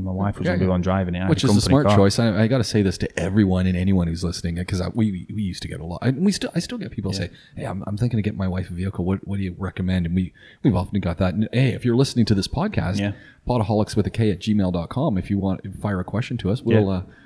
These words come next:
Speaker 2: respond to it.
Speaker 1: Got an opinion on anything.
Speaker 2: Yeah, anything we're saying.
Speaker 1: <laughs> Sometimes they're not valid, but we've got opinions. <laughs>
Speaker 2: But people always say, "I wanna buy my wife a car." And, and it
Speaker 1: Mm.
Speaker 2: was like, "Wh-, what are you talking about? Well, what car does your wife want?" "Well,
Speaker 1: Yeah, yeah.
Speaker 2: I, you know, it doesn't matter what she wants. I'm,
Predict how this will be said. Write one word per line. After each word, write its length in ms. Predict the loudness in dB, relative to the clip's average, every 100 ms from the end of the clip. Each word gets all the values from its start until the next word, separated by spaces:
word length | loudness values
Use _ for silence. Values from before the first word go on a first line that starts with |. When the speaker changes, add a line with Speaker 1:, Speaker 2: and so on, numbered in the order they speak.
| -12
Speaker 2:
respond 360 | -6 -2 0 2
to 80 | 0
it. 100 | 2
Speaker 1:
Got 140 | 0
an 60 | 2
opinion 340 | 6 8 8
on 100 | 6 4
anything. 280 | 2 4
Speaker 2:
Yeah, 200 | 6 10 10
anything 300 | 10 10 10
we're 140 | 8
saying. 320 | 6 6 8
Speaker 1:
<laughs> 100 | 8 8
Sometimes 300 | 8 6 8
they're 80 |
not 160 | 8 8
valid, 340 | 10 10 8
but 140 | 6 4
we've 100 | 4
got 160 | 4
opinions. 540 | 8 10 10 10 6 2
<laughs> 40 | 2 0 -2 -16 2
Speaker 2:
But 140 | 4
people 200 | 6 6
always 220 | 4 4 4
say, 40 |
"I 40 | 6
wanna 120 | 6
buy 160 | 4
my 120 | 2 2
wife 180 | 0 -2
a 20 |
car." 280 | -4 -2 -2
And, 180 | 0
and 160 | 2 4
it 40 | 4
Speaker 1:
Mm. 20 |
Speaker 2:
was 100 | 0
like, 180 | -6 -8 _ -16
"Wh-, 300 | -14 -16 -14
what 120 | -4
are 40 | -2
you 80 | 0
talking 300 | 0 -2 -2
about? 240 | -2 -4 -12 _ -8
Well, 140 | -4 -2
what 280 | -2 -4 -2
car 220 | 2 4
does 160 | 4
your 100 | 2 2
wife 280 | 2 0
want?" 280 | -2 -4 -4 -4
"Well, 140 | 0
Speaker 1:
Yeah, 120 | 2
yeah. 80 | 2
Speaker 2:
I, 100 | 0
you 120 | 0
know, 160 | 0 0
it 280 | -4 -8 -2
doesn't 340 | 0 0 -6
matter 280 | -4 -2 0
what 160 | -2 -4
she 80 |
wants. 200 | -2 -2
I'm, 120 | -4